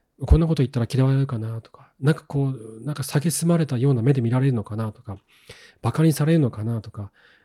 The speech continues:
なんかダメな女だとか、ダメな妻だとか、ダメな母だみたいな風に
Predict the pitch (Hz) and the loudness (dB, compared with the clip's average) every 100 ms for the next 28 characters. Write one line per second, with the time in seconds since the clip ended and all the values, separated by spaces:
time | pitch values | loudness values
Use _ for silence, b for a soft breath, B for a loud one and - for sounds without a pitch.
0 | b 131 165 131 135 170 165 127 131 127 | b -2 0 2 2 2 2 2 2 0
1 | 113 104 98 135 170 151 - 139 117 107 | -2 -4 0 2 2 0 2 2 2 0
2 | 104 139 170 131 143 156 117 123 131 113 | 0 4 4 4 2 2 0 0 -2 -2
3 | 123 131 135 | 0 2 0